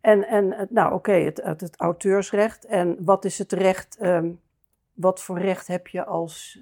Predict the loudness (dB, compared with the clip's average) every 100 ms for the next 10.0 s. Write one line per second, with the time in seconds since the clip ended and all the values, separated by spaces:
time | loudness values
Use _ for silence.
0 | -20 -12 -6 -6 -6 -6 0 6 8 6
1 | 2 -8 _ _ _ _ _ _ _ -2
2 | 2 2 2 0 -2 -6 _ _ _ _
3 | _ -20 _ -2 0 0 -4 -12 -14 -20
4 | -20 _ _ _ _ _ _ _ _ _
5 | _ _ _ -8 -8 -8 -6 -4 -4 -8
6 | -12 -12 -12 -16 _ _ _ _ _ _
7 | _ _ _ _ _ -20 -14 -4 -2 2
8 | 2 4 2 -2 -4 -2 -2 -2 0 0
9 | 0 -4 -6 -8 -10 -8 -6 -6 -8 _